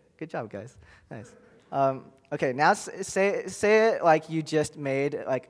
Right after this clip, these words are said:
a brilliant scientific discovery, like, ahava. Okay, ready?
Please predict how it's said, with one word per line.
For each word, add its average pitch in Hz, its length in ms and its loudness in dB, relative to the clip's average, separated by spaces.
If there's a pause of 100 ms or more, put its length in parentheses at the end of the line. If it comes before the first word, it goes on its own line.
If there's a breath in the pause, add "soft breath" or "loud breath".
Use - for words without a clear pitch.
(140)
a 127 100 -2
brilliant 131 460 -4
scientific 123 680 -8
discovery, 107 540 -10
like, - 200 -14 (260 loud breath)
ahava. 139 1200 8
Okay, 127 160 -6
ready? 131 260 -4